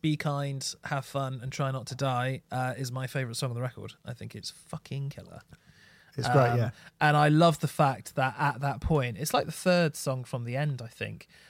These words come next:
Speaker 1: I love
Speaker 2: Yeah.
Speaker 1: the fact it was beginning to get a little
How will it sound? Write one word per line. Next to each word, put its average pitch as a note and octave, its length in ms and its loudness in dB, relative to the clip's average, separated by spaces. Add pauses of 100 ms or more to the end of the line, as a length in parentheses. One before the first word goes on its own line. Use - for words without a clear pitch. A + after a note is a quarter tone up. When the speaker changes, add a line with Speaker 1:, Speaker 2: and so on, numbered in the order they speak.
(140)
Speaker 1:
I C#3+ 120 2
love D3+ 260 6
Speaker 2:
Yeah. B2 120 6
Speaker 1:
the G#2 40 2
fact - 480 -2 (1300)
it G3 160 4
was F#3+ 100 0
beginning F3 520 4
to - 100 -6
get C#3+ 200 -4
a D3 60 -4
little C#3+ 640 0